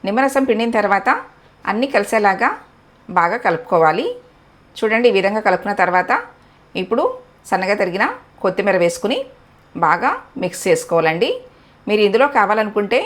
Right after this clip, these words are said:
పకోడీ వేసుకునైనా తినొచ్చండి, కానీ ఇలా తిన్నా కూడా చాలా బాగుంటుందండి. ఇలా కలుపుకున్న తర్వాత టేస్ట్ చేసుకుని ఏమైనా తక్కువైతే వేసుకోవచ్చండి. నాకైతే అన్నీ సరిపోయినాయి.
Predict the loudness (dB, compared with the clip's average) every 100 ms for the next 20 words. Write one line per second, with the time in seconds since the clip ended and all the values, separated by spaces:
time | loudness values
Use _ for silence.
0 | -4 -20 _ _ -2 0 0 2 2 0
1 | -4 -4 -2 -2 -4 -4 -4 -2 -2 -4
2 | -8 -20 _ _ -6 -2 0 2 2 0
3 | 0 2 0 2 0 0 2 0 0 -2
4 | -2 -2 -2 -6 -10 _ _ -4 -2 0
5 | -2 -2 -4 0 0 2 0 -2 -10 _
6 | _ _ -2 0 0 0 -2 -2 -4 -4
7 | -6 -16 _ _ _ _ _ _ _ -8
8 | -4 -2 -2 -2 2 2 4 2 0 0
9 | 0 0 -2 0 -2 -2 -2 -2 -2 -2
10 | -2 0 -4 -2 -2